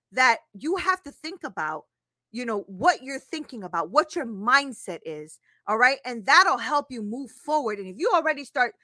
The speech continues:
thinking about tapping out before you've begun, it is very, very evident that you will not make it very far because you're gonna constantly think of that, that,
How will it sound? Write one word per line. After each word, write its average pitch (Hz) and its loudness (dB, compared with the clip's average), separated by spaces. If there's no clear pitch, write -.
thinking 339 -6
about 214 -2
tapping 311 2
out 285 4
before 277 -2
you've 254 -10
begun, 233 2
it 330 -4
is 262 -12
very, 330 2
very 277 2
evident 254 0
that 208 -2
you 254 -6
will 240 0
not 220 2
make 220 -6
it 190 -8
very 208 -4
far 302 6
because 233 -10
you're 220 -14
gonna 220 -6
constantly 277 -8
think 285 -12
of 208 -4
that, 240 10
that, 220 4